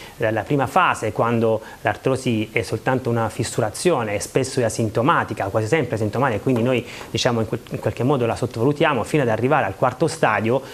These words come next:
dove, eh, abbiamo la completa scomparsa della, della cartilagine articolare, quindi con l'eburniazione dell'osso, l'osso che si indurisce, il, l'asse del, in questo caso del gi-,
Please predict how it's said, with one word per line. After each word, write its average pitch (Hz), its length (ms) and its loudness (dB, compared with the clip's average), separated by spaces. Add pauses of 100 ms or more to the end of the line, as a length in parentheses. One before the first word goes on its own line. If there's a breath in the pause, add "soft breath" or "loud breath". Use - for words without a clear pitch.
(160 loud breath)
dove, 135 760 2
eh, 107 400 2 (220 loud breath)
abbiamo 127 400 2
la 120 160 4
completa 123 680 2
scomparsa 117 840 0
della, 104 380 -4 (280 loud breath)
della 104 200 0
cartilagine 113 500 0
articolare, 120 680 0 (420 loud breath)
quindi 120 340 2
con 120 180 0
l'eburniazione 123 760 2
dell'osso, 123 480 2
l'osso 123 240 0
che 117 100 0
si - 160 -8
indurisce, 151 920 0 (140)
il, 117 540 2 (220 loud breath)
l'asse 127 640 2
del, 117 500 2
in 123 120 -2
questo 120 200 -2
caso 123 160 2
del 110 140 2
gi-, - 120 -6